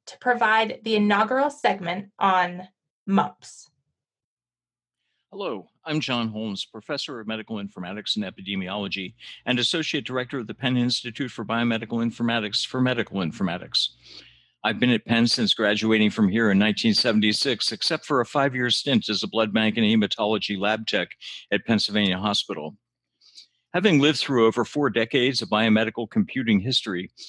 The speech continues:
Speaker 2: I am very pleased to dig back a bit into the past and talk with you about mumps, a truly seminal development in programming and database implementation.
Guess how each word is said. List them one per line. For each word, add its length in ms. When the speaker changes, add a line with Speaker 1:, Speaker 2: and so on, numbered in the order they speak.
Speaker 2:
I 80
am 140
very 200
pleased 440
to 80
dig 240
back 260
a 60
bit 340
into 320
the 140
past 520
and 200
talk 200
with 160
you 160
about 280
mumps, 460
a 100
truly 340
seminal 480
development 520
in 120
programming 560
and 120
database 600
implementation. 880